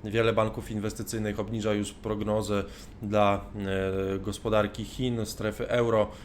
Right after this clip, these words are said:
więc być może te informacje cały czas ciążą na rynku ropy i dlatego też cały czas mamy do czynienia ze spadkami.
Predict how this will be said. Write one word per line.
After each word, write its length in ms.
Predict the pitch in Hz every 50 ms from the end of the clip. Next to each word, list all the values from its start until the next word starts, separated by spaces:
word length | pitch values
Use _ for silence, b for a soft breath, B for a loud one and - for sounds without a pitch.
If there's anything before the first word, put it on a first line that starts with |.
| B B -
więc 220 | 107 110 107 104 104
być 220 | 101 104 - -
może 240 | 113 113 104 107 104
te 200 | - - 120 113
informacje 500 | 117 113 117 113 110 107 110 101 107 98
cały 240 | - 107 104 104 104
czas 260 | 107 101 98 - -
ciążą 440 | - 117 113 113 104 110 107 104 101
na 200 | 101 98 98 98 B B B B - -
rynku 380 | 107 104 104 104 101 - 110
ropy 260 | 110 110 110 - 113
i 20 | 107
dlatego 320 | 107 101 101 113 98 98
też 160 | - 110 101
cały 240 | - - 113 117 117
czas 180 | 107 110 101 -
mamy 180 | 104 104 104
do 100 | 98 101
czynienia 500 | 95 - 107 101 101 101 98 98 98 95 B B B B B B B -
ze 220 | 101 92 104 104
spadkami. 540 | 101 - 110 104 - - 107 101 95 90 -